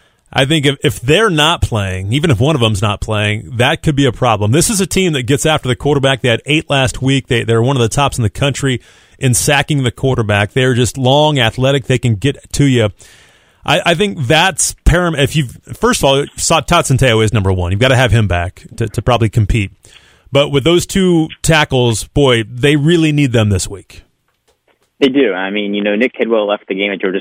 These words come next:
Speaker 2: Southern with what Cignetti thought was a high ankle sprain. He didn't play last week, and then you saw Tyshawn Wyatt on crutches at the end of the game against Marshall. So, obviously, if you get one of them back, it's better than none of them coming back. But if they're without both of them this week, it, you know, Louisville's defensive line showed what they can do, and,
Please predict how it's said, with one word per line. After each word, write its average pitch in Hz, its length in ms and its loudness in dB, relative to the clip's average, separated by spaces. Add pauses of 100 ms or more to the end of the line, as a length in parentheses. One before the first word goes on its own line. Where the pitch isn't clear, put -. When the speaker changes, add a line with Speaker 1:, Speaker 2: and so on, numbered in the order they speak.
Speaker 2:
Southern 101 280 0
with 98 240 -4
what 104 260 0 (320)
Cignetti 110 340 -2
thought 95 220 -2
was 101 120 -6
a 98 100 -2
high 95 260 -4
ankle 92 300 -6
sprain. 98 300 -2
He 98 120 -4
didn't 95 160 -4
play 92 160 0
last 87 320 -2
week, 95 200 -2
and 87 140 -4
then 90 140 -4 (380)
you 104 100 -2
saw 92 140 0
Tyshawn 95 440 -2
Wyatt 92 220 0
on 90 120 -6
crutches 98 360 -2
at 85 80 -14
the 95 80 -6
end 95 80 -6
of 90 60 -8
the 85 60 -8
game 92 280 -2 (380)
against 107 280 0
Marshall. 101 380 0 (100)
So, 101 180 0 (360)
obviously, 147 380 2
if 131 80 -2
you 156 40 0
get 160 140 2
one 143 160 2
of 131 60 -4
them 131 100 -2
back, 110 220 0
it's 101 140 -12
better 113 200 0
than 98 160 -6
none 104 140 -4
of 101 60 -4
them 95 120 -6
coming 92 220 -4
back. 90 200 0
But 98 100 -4
if - 60 -20
they're 107 120 -2
without 101 280 -2
both 95 180 -6
of - 60 -20
them 92 120 -20
this 95 200 -10
week, 101 200 0
it, 98 260 -4 (120)
you 113 100 -6
know, 107 100 -4 (240)
Louisville's 123 420 0
defensive 123 440 -6
line 123 260 -2 (160)
showed 117 160 0
what 107 160 -2
they 110 100 0
can 110 200 -8
do, 120 260 2
and, 101 140 -10